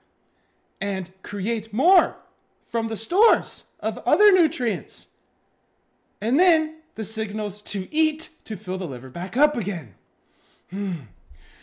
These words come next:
These cycles determine your health by maintaining the sensitivity to those hormones, like insulin,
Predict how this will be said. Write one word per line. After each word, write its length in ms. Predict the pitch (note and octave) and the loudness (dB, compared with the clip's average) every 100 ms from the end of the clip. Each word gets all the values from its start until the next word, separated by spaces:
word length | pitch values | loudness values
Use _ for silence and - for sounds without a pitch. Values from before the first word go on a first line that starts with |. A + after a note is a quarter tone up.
| - _ | -20 _
These 200 | C4+ D4 | -4 -2
cycles 480 | - D4+ F4+ D#4+ A#3+ | 2 2 4 0 -2
determine 480 | B3+ G3 A#3+ C4 B3+ | -6 -6 -2 -2 -2
your 140 | B3 | -2
health 320 | F3+ B3+ C4+ | 0 0 0
by 140 | A#3+ A3 | -2 -2
maintaining 560 | G#3+ G#3+ - C#4+ C4+ | -2 -8 -6 -2 -2
the 80 | A3 | -4
sensitivity 680 | G#3 A3 G#3+ F3 E4+ C#4+ A3+ | -4 -6 -6 -4 -2 -2 -4
to 60 | G#3+ | -4
those 200 | A#3+ A#3 | -4 -2
hormones, 580 | D#4 F4 D4 C3+ B2 - _ - | 0 2 2 0 -10 -18 _ -18
like 160 | G#3 | -14
insulin, 400 | D#4 D4 - A2+ | -10 -10 -12 -18